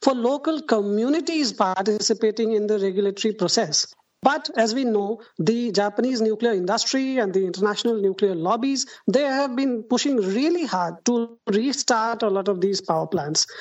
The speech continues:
So as of today, only four power plants are working.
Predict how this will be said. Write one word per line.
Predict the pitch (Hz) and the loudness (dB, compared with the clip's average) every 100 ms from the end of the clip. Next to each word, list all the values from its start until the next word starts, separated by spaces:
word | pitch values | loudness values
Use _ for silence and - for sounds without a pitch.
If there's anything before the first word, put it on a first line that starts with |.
| - | -6
So | - 233 233 | 0 2 2
as | 202 240 | 0 0
of | 254 | 0
today, | 254 208 277 330 311 - - - | 0 2 2 0 -4 -10 -14 0
only | 226 269 320 | 0 2 0
four | - - 254 302 | 0 0 2 0
power | 302 208 214 | 0 0 0
plants | 214 202 208 214 - - | 0 0 0 -2 -2 0
are | 180 | 0
working. | 170 190 277 285 | 0 0 0 -2